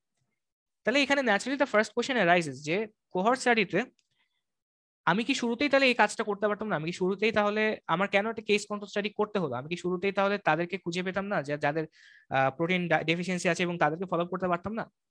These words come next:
এটার আনসার হচ্ছে যে কোহর্ট স্টাডির অনেকগুলো লিমিটেশনস আর অনেকগুলো ডিসঅ্যাডভান্টেজ আছে। তার মধ্যে একটা হচ্ছে আমরা বুঝতেই পারছি যে যেহেতু এটা লং টাইম ধরে এই ডি-, এই স্টাডিটা করা হয়, লং টাইম ধরে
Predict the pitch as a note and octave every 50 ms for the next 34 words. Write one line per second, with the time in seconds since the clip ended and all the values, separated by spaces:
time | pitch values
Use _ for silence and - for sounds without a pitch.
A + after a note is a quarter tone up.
0 | _ _ - - - - _ _ _ F3 F#3+ F#3+ C#4 D4 C#4 C4 C4 B3+ B3+ C#4+
1 | C4+ D#4 - - G#3+ G#3 A3 G#3+ - - A3+ C4 C#4 - E3+ F3 G3 A3 G#3 F#3+
2 | G3+ G3 G#3 B3 D4+ D#4 - _ _ _ _ _ E3+ E3+ F#3 G3+ G3 G3+ G3+ A3+
3 | A#3+ A#3 G#3+ F#3+ E3 D#3+ E3 E3+ F#3+ F#3 F#3 F3+ A3 G3 F3+ D#3+ C#3+ B2+ A#2 A#2+
4 | - - - _ _ _ _ _ _ _ _ _ _ _ _ _ _ _ _ _
5 | _ _ - F#3 G3+ A#3 C#4 C#4+ D#4 C#4+ A3+ G#3 G#3+ - C4 B3+ B3 B3 B3+ A#3+
6 | A#3+ A3+ F#3 F3 F3 - G#3+ G#3+ G#3 G#3 - A#3+ A3 G3 G3+ F3 D#3+ E3+ F#3 F#3
7 | A#3+ A#3 A#3 A3 F#3 D#3 D3 D#3+ F3 F#3 F3+ G#3+ A3+ A#3 A3+ A3 A3 A3+ A#3 A3+
8 | G#3+ F3 E3+ - - D3+ D3 C#3+ - D#3+ E3 E3+ F#3+ F#3 F3+ E3 E3+ F3+ E3+ C3+
9 | C3 C#3 D3 D#3 E3+ F3 F3+ G3 F#3+